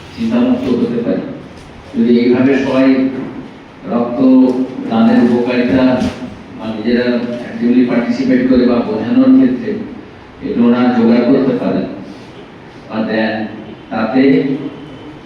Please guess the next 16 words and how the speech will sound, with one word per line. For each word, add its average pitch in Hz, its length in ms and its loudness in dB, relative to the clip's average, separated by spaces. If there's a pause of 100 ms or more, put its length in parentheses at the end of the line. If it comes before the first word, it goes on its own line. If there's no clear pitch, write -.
(420)
অনেকটাই 117 420 0
আমাদের 117 300 0
কাজটা - 460 -4
সহজ। - 240 0 (1160)
এখন - 160 2
ব্যাপার 123 280 2
হচ্ছে 185 260 2
ব্লাড 262 280 2
ডোনেশন - 420 2
নিয়ে 185 140 0
কতগুলো 165 400 0
ভ্রান্ত - 680 0
ধারণা 92 380 2
আছে। 90 200 -2 (260)
অনেকের 254 380 0
ধারণা 269 480 2